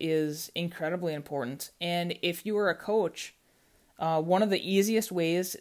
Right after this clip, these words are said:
to do this is to give your athlete or your client two options that win.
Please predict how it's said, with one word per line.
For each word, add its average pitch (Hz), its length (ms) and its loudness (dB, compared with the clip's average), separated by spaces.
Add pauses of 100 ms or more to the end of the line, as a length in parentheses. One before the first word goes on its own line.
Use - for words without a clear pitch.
to - 120 -4
do 147 240 -4
this 226 420 -4 (100)
is 175 200 0
to - 120 -2
give 170 380 0
your 165 540 0
athlete 147 800 -6 (120)
or 165 80 -2
your 160 140 0
client 160 560 -4 (840)
two 220 420 2
options 175 600 0
that 160 400 2 (100)
win. 147 420 -6